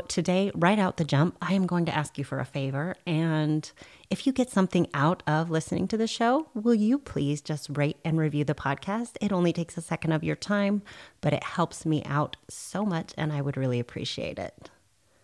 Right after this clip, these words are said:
You know the cliche, "What would you do if you knew you couldn't fail?" Today, I'm gonna ask you to indulge me here as I annoy you, because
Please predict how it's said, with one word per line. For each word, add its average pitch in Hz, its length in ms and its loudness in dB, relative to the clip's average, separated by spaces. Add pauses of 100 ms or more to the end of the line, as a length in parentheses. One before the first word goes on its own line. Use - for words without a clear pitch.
(760)
You 254 120 6
know 302 120 6
the 269 80 6
cliche, 143 800 0 (340)
"What 165 200 0
would 220 180 -2
you 196 80 -2
do 131 460 -6 (520)
if 160 160 -2
you 160 80 4
knew 151 160 4
you 160 140 4
couldn't 160 280 0
fail?" 165 360 -2 (1040)
Today, 147 540 2
I'm 160 120 0
gonna 156 200 0
ask 139 380 -8
you 160 80 -4
to - 160 -6
indulge 135 560 0
me 127 120 0
here 139 340 -2
as 139 180 -4
I 131 240 0
annoy 143 440 4
you, 143 520 2
because 190 640 -2